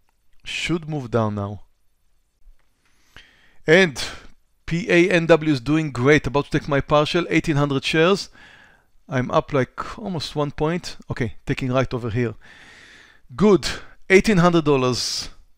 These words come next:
Moved under the lows, as I hoped it will.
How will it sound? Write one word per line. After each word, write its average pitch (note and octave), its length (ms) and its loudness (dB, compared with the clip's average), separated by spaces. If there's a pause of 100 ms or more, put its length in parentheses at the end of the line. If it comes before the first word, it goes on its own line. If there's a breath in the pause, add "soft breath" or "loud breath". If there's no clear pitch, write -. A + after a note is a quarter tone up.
(600 soft breath)
Moved D#3+ 360 0
under E3+ 240 2
the D#3 100 2
lows, D#3+ 520 2 (260)
as C3+ 180 2
I C3+ 60 0
hoped A#2+ 260 -4
it - 140 -6
will. A2 220 0